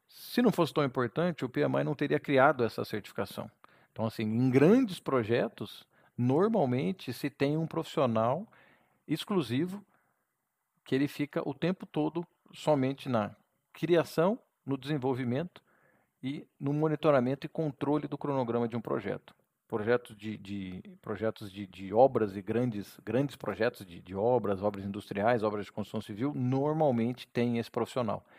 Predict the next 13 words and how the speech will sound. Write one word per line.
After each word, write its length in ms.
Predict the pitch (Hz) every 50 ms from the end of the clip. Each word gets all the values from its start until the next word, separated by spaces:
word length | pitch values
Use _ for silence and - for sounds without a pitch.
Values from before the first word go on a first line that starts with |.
| - - - - _
Então, 140 | - - 107
ele 140 | 110 110 120
é 80 | 120
dedicado 640 | 117 104 139 151 160 - 156 - - 135 131 135 127
ao 40 | 120
cronograma, 600 | - - 127 120 113 98 95 92 92 95 95 90 - -
ele 140 | 104 101
é 40 | 104
dedicado 680 | 101 123 131 131 120 113 - - 110 107 113 113 - - -
ao 140 | - 120 110
planejamento 640 | - 123 117 117 113 107 120 110 104 104 98 - 110
do 80 | -
projeto. 460 | - - 113 101 95 92 - _ _